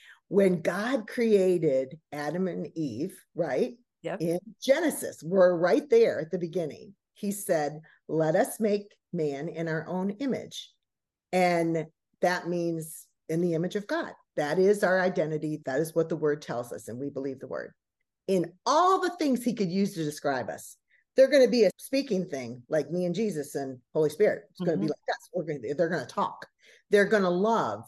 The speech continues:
Speaker 1: They're gonna have babies. They're gonna do all this stuff. They're gonna do airplanes. They're gonna be smart. They're gonna rule the world. Like, he could have used anything to describe us. He used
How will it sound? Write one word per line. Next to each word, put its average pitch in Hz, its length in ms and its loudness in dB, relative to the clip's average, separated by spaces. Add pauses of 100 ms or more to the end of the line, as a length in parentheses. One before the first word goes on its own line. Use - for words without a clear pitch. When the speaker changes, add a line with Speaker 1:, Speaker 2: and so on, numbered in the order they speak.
(320)
Speaker 1:
They're 185 240 6
gonna 170 560 0
have 160 200 -2
babies. 175 560 -4
They're 175 160 6
gonna 165 460 0
do 185 200 -4
all 165 200 0
this 175 240 -4
stuff. - 340 -6 (420)
They're 185 240 4
gonna 180 340 0 (220)
do 196 180 0
airplanes. 208 400 0
They're 185 140 -2
gonna 185 160 -2
be 190 100 -4
smart. 190 480 -6
They're 175 100 0
gonna 180 220 -2
rule 202 300 2
the 208 100 -2
world. 190 420 -4
Like, 190 200 -4 (180)
he 294 200 -4
could 330 200 -2
have 269 100 0
used 269 300 -2
anything 247 440 0
to 190 100 -2
describe 196 400 -6
us. - 260 -16 (840)
He 190 120 -6
used 240 640 -2